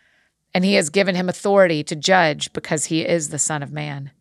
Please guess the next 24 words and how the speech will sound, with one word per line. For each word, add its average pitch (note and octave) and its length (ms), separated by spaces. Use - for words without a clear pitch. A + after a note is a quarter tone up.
Do D#3+ 300
not E3 300
be D#3+ 120
amazed D#3+ 420
at - 140
this, D#3+ 300
for F#3+ 160
a F#3+ 40
time G3+ 300
is G3 140
coming G3 380
when G3+ 220
all A#3 320
who G#3+ 220
are F#3+ 200
in G3+ 220
their F#3+ 180
graves F#3+ 520
will F#3 160
hear A#3 260
his G#3+ 220
voice A3 300
and F3+ 120
come F#3 200